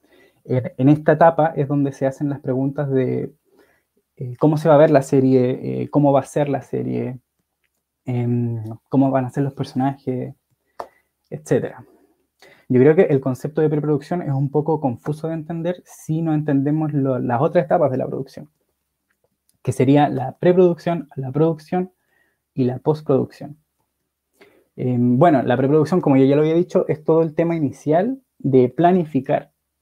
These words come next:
eh, lo que va a ir para producción. Em,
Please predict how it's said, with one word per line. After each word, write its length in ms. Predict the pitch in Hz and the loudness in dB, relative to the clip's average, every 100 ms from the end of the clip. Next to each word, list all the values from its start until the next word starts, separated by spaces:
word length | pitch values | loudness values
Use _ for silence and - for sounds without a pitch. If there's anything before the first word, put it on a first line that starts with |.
| _ _ _ _ _ _ _ | _ _ _ _ _ _ _
eh, 280 | 135 127 120 | -2 0 0
lo 160 | 120 | -2
que 140 | 120 127 | -2 2
va 80 | 135 | 4
a 80 | |
ir 160 | 143 143 | 4 2
para 240 | 143 135 | 2 0
producción. 560 | 123 123 113 - - 120 _ _ _ _ _ _ _ _ _ _ | 0 -4 -6 -12 -16 -18 _ _ _ _ _ _ _ _ _ _
Em, 580 | 127 127 127 127 127 | -4 0 2 2 2